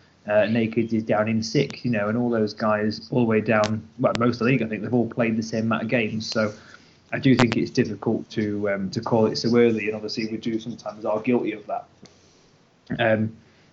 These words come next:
I do agree with the fact of the sentiment I said last week, uh,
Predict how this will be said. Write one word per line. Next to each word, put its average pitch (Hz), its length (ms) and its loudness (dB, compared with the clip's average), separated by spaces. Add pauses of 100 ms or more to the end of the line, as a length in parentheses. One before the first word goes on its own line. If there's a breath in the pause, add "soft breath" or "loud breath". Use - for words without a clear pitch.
(220 soft breath)
I 139 40 6
do 139 440 6
agree 135 520 2
with 131 240 0
the 117 60 0
fact - 360 0
of 107 160 -6
the 123 100 -4
sentiment 113 360 0
I - 80 -4
said 113 200 0
last 110 260 -2
week, 120 280 0
uh, 110 60 0